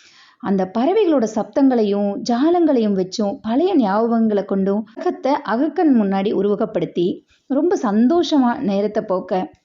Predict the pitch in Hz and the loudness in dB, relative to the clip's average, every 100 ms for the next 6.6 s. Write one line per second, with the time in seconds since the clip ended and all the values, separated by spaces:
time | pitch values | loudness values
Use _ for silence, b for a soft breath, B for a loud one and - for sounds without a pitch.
0 | _ _ - 190 190 185 175 175 165 262 | _ _ -8 -2 -2 0 0 -2 0 0
1 | 262 190 170 - _ b b b b b | 2 2 0 -6 _ b b b b b
2 | - 349 381 427 508 453 359 349 339 311 | -2 2 4 2 2 2 4 4 4 4
3 | 285 285 269 269 285 - _ _ - 185 | 4 4 4 2 -2 -14 _ _ -6 -2
4 | 175 - 233 359 392 359 302 220 262 330 | -2 -2 0 2 2 2 2 2 2 2
5 | 359 262 262 269 262 196 214 254 226 208 | 4 2 2 0 0 0 0 0 0 0
6 | 190 185 226 208 214 | 0 0 0 0 -2